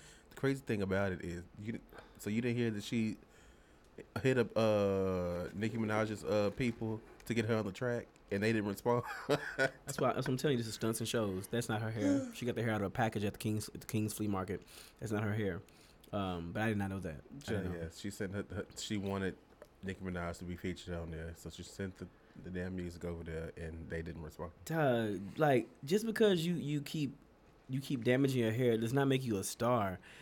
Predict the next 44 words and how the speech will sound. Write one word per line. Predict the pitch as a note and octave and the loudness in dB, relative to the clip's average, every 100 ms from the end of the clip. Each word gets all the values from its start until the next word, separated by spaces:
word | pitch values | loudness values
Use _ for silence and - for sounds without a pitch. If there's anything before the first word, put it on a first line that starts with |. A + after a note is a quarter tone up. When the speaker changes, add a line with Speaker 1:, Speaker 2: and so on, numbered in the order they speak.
| - - | -20 0
Speaker 2:
I, | C4 E4 - - - - | 4 4 2 -6 -18 -2
I | A#3 | 4
don't | A#3 | 8
know. | D#3 | 8
We | D3+ D#4+ | 8 6
live | C#4+ B3+ | 8 8
in | F#3 | 6
some | D3 A#2 G#2+ | 4 2 6
very | A2+ B2+ A#2+ | 8 8 6
strange | - G#2+ G#2+ G2+ - | 4 0 0 0 -2
times. | G2+ F#2+ F#2 - | -4 -4 -6 0
We | D3 | 4
live | F#3 E3 | 4 4
in | B2+ | 2
times | - B2 B2 | 0 0 0
where | B2 G#2 | 0 -2
people | - D3 D3 C#3 C3+ - - - - | -2 -2 0 0 -2 -12 -20 -14 -6
will | |
take | A2 C3 A2+ | 2 2 2
to | G#2 | 0
TikTok | F#2+ - E3+ - D3+ D3 C#3+ - - - - - | -2 0 0 6 6 6 2 -10 -20 -20 -20 -4
and | - A2 F#2+ F#2 F2+ | 0 2 0 -4 -4
YouTube | G#2 C#3+ D#3+ - E3 D#3 D3+ D#3+ - | 0 2 4 2 2 2 0 -4 0
<laughs> | B2 - - | 0 4 6
and, | C3+ B2 A2 A2+ | 8 8 6 4
and | A#2+ A2+ | 4 6
Instagram | D3 D#3 C3+ C#3 C3 C3 | 4 4 6 6 6 6
Live | B2+ B2+ B2+ B2 - - - - - | 8 10 8 6 -2 -16 -20 -20 0
when, | B2+ C#3 B2 A2 | 8 8 8 4
when | - A#2+ | 2 2
things | A#2 C#3 B2 | 6 6 6
are | |
slow | - - A2+ C#3+ | 2 4 6 6
for | A2 | 4
them. | F#2 E2 C#2+ | -4 -6 -2
And | - G3 | 4 4
you | G#3+ | 6
know | A#3 | 8
what? | A3+ A3 | 8 8
I | A#3 | 6
want | C4 G#3+ - | 8 8 8
all | F3 F3 | 8 8
of | |
us, | C3+ | 6